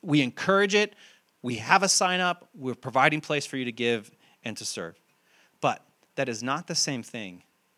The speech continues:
as having empathy. It's not the same thing as looking at the Christmas story through someone else's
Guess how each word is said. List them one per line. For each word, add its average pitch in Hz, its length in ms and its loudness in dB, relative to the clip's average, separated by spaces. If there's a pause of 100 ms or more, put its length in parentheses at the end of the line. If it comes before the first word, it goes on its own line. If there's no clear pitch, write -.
as 107 140 -12
having 101 320 -10
empathy. 117 480 -14 (1600)
It's - 160 -6
not 214 160 2
the 302 80 -4
same 240 180 2
thing 202 240 -2
as 135 200 -2
looking 180 640 2
at 156 340 -2
the 139 60 -8
Christmas - 380 -2
story 143 420 0
through - 240 -10
someone 139 340 -2
else's 117 560 -4